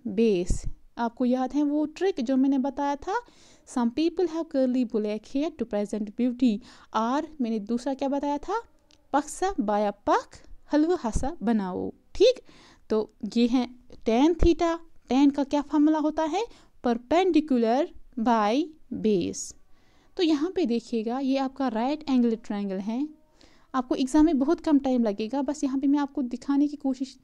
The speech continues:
एक्सप्लेन करती हूँ, इसलिए यहाँ पे ज़्यादा टाइम लगता है। तो ये राइट एंगल ट्रायंगल है, आपको theta, यहाँ पे tan theta निकालना है, that is theta यहाँ पे है, this is theta here। तो परपेंडिकुलर उसका क्या आएगा, ये वाला,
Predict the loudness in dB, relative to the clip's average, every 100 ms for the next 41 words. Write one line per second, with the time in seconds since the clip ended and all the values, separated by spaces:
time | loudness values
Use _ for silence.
0 | -8 -6 -2 0 2 0 -4 -2 -2 -2
1 | -2 -4 -4 -4 -4 -4 -6 -8 -8 -8
2 | -8 -12 -12 -14 -12 -14 -16 -20 -20 -20
3 | -20 _ -20 -20 _ _ -20 -6 0 4
4 | 4 2 0 0 0 0 -2 -2 0 0
5 | 0 -2 -6 -6 -4 -2 -2 -2 0 0
6 | 0 -2 -4 -8 -4 -2 -2 -4 0 2
7 | 2 0 0 0 0 -2 -4 -4 -4 -4
8 | -4 -2 0 -2 -4 -6 -2 2 4 4
9 | 0 2 2 2 2 0 0 -2 -6 _
10 | -20 -8 -2 0 0 0 -2 0 -2 -2
11 | -2 -4 -10 -20 -20 -8 -2 -2 -4 _
12 | 0 0 2 2 2 0 -2 -4 -4 -6
13 | -4 -4 -4 -4 -6 -10 -8 -2 -2 -2
14 | -6 -10